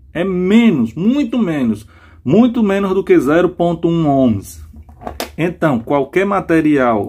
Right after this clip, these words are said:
ruim que você colocar no borne e se for fazer a medida, vai dar diferença. Esse latão aqui, ele é bom,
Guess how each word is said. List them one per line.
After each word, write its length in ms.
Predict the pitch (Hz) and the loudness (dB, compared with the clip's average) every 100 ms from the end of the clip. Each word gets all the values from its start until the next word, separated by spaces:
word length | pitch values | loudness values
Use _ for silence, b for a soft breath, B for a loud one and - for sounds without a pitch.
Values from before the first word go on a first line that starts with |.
| 113 | -8
ruim 640 | 131 156 139 151 143 110 b b b b b b | -6 -4 -2 -2 -4 -6 b b b b b b
que 120 | 123 | 0
você 320 | 113 117 135 | 2 2 0
colocar 440 | 120 123 120 117 113 | 0 0 -2 0 0
no 120 | 110 | 0
borne 400 | 98 120 110 110 | 0 0 0 -2
e 140 | 127 117 | -2 -2
se 160 | 127 | -2
for 180 | - 127 | -2 -2
fazer 260 | 131 110 113 | -2 0 0
a 60 | |
medida, 560 | 110 101 104 143 110 92 | 0 0 2 2 2 -2
vai 260 | - 110 | -2 -2
dar 240 | 107 113 120 | 0 0 -2
diferença. 960 | 110 98 - - 165 120 107 104 - - B B B B | -4 -4 -4 -2 -6 -4 -6 -10 -20 -20 B B B B
Esse 320 | 156 202 - | 2 2 0
latão 440 | 165 143 120 127 120 | -4 -4 -6 -6 -4
aqui, 200 | 113 120 | -4 -4
ele 140 | 107 | -4
é 60 | 101 | -4
bom, 360 | 107 151 139 | -4 -4 -4